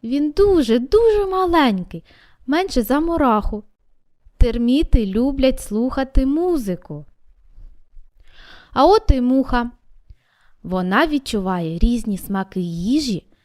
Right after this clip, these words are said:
не ротиком і не носиком, а своїми лапами. Так-так, саме своїми лапками муха здатна зрозуміти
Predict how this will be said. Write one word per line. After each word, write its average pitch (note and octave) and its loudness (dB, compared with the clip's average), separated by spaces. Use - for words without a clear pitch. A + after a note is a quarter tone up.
не F3+ -2
ротиком E3+ -4
і F3 -8
не G3+ -2
носиком, G#3+ -4
а F3 -4
своїми G3 -2
лапами. G3+ 0
Так-так, C4+ 0
саме B3+ 2
своїми A3+ 0
лапками F3 -2
муха G#3 0
здатна A3+ -2
зрозуміти A3 0